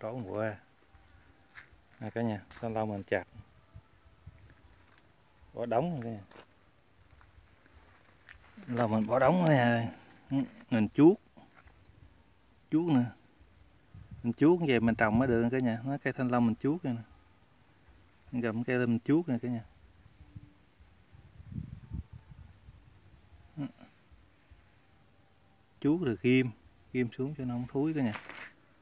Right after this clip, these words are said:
Đóng luôn. Đây, cái nước. Bao bì bỏ tùm lum cả nhà.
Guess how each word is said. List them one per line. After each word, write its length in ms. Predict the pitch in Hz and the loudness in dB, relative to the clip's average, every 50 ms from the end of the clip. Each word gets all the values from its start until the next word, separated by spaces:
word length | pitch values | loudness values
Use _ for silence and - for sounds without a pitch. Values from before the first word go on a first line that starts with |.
| _ _ _ - - - - _ _ - | _ _ _ -20 -20 -20 -20 _ _ -12
Đóng 360 | - 117 117 117 139 160 151 | -4 0 0 0 0 -2 -4
luôn. 140 | 135 123 117 - _ _ _ _ _ _ _ _ _ - - - - - - - - - - - - _ _ - - - - _ _ - _ _ _ _ _ _ - 131 | -6 -8 -10 -12 _ _ _ _ _ _ _ _ _ -20 -20 -20 -20 -20 -20 -20 -20 -20 -20 -20 -20 _ _ -20 -20 -20 -20 _ _ -20 _ _ _ _ _ _ -20 -18
Đây, 120 | 113 110 110 - _ - - - - | -18 -18 -18 -20 _ -20 -20 -20 -16
cái 80 | 120 | -12
nước. 180 | 117 117 120 127 - - _ - - - - - - - - - - _ _ - - - _ _ _ _ _ _ _ _ _ - - | -10 -10 -10 -10 -12 -18 _ -20 -20 -20 -20 -20 -20 -20 -20 -20 -20 _ _ -20 -20 -20 _ _ _ _ _ _ _ _ _ -18 -12
Bao 200 | - 110 107 101 | -10 -8 -8 -6
bì 260 | 98 98 95 98 101 | -6 -6 -6 -6 -4
bỏ 200 | 101 104 101 104 | -4 -4 -4 -4
tùm 220 | 113 - 104 101 98 | -4 -6 -10 -8 -8
lum 140 | 107 107 107 104 104 | -8 -8 -8 -8 -8
cả 80 | 104 | -8
nhà. 300 | 107 104 95 92 104 104 | -8 -8 -10 -10 -12 -14